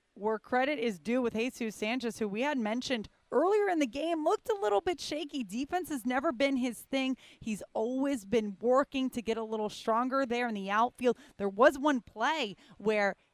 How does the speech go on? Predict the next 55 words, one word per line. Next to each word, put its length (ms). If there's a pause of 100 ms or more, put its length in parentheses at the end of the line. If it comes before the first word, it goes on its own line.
(140)
it 200
looked 320
like 220
he 120
was 180
a 60
little 200
bit 180
shaky, 340
wasn't 280
gonna 140
come 200
down 220
with 100
it, 120
made 260
an 120 (100)
awkward 440
catch, 300
came 240
up 180
with 140
the 80
catch. 380 (260)
But 100
even 280
when 80
he 60
went 200
into 180
the 120
dugout, 500
you 100
had 280 (280)
Jean 300
Segura 480
talking 400
to 60
him, 160
"Hey, 280
make 220
sure 160
you 140
get 220
that 200
ball 220
up 160
there." 240
And 180
my 200
goodness, 460
as 180
he 140
looked 220
like 240